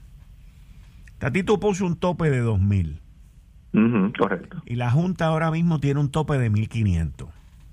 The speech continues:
Speaker 2: Totally doable.
Speaker 1: Ok, entonces, en los mil quinientos estamos hablando de que creo que son el setenta y tres por ciento, una cosa así de, de porcentaje
Speaker 2: Correcto.
Speaker 1: de los pensionados que no verían un solo recorte.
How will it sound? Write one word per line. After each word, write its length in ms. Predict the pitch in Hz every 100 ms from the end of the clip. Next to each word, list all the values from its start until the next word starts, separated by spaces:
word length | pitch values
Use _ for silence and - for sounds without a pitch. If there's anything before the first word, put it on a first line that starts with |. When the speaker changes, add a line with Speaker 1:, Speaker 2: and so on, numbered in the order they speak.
| - - - - - - - -
Speaker 2:
Totally 400 | 110 120 143 139
doable. 460 | 113 113 87 80 - - - 110
Speaker 1:
Ok, 160 | 92 131 139 -
entonces, 680 | 113 117 143 139 - 104 - -
en 200 | - 123
los 120 | 127 127
mil 220 | 160 170
quinientos 720 | 196 208 208 180 - 127 135 - -
estamos 460 | 107 - 123 139 156
hablando 680 | 147 160 156 117 110 113 - - - - - - - - - - -
de 220 | 98 110
que 160 | - -
creo 220 | 123 139
que 120 | 147
son 320 | - 156 151
el 100 | 131
setenta 420 | - 110 110 98
y 40 | 104
tres 200 | 117 127
por 180 | 139 -
ciento, 580 | 123 117 123 113 104
una 320 | 104 110 110 107
cosa 240 | 107 104
así 320 | - 113 110
de, 180 | 98 87
de 160 | 95 90
porcentaje 560 | 95 82 95 87 113
Speaker 2:
Correcto. 340 | 95 87 80 - - - - -
Speaker 1:
de 240 | 98 107
los 180 | 107 98
pensionados 680 | 107 104 104 107 139 156 -
que 180 | 113 104
no 160 | 123
verían 380 | 131 135 135 123
un 100 | 120
solo 320 | - 117 117
recorte. 560 | 101 92 78 65 -